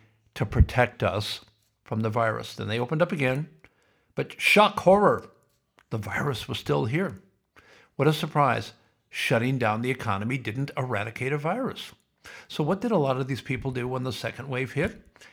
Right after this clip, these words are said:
And it's happened here in Australia, uh, here in Victoria, over in New Zealand, where they had two cases this week. They start shutting down the economy again.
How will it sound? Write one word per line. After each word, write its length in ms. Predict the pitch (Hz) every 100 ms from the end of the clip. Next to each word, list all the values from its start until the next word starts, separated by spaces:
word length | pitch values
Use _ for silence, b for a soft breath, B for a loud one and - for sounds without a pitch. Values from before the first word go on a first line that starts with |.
| B
And 100 | 120
it's 120 | 110
happened 300 | 113 110 120
here 180 | 113 127
in 80 | 117
Australia, 680 | 110 - 135 135 147 226 214 - B B B -
uh, 240 | 113 117
here 220 | 113 123 120
in 80 |
Victoria, 580 | 120 127 - 135 156 214 214 -
over 280 | 143 131
in 240 | 123 127 120
New 240 | 131 123
Zealand, 380 | 110 113 117 143
where 80 | 127
they 80 | 113
had 400 | 113 104 - -
two 200 | - 139
cases 640 | 120 120 117 104 156 156 -
this 260 | 143 139 -
week. 160 | 180 - - b b b b _
They 100 | 220
start 260 | 214 139 135
shutting 280 | 131 135
down 180 | 127 117
the 80 | 127
economy 380 | 131 127 127 143
again. 360 | 160 226 214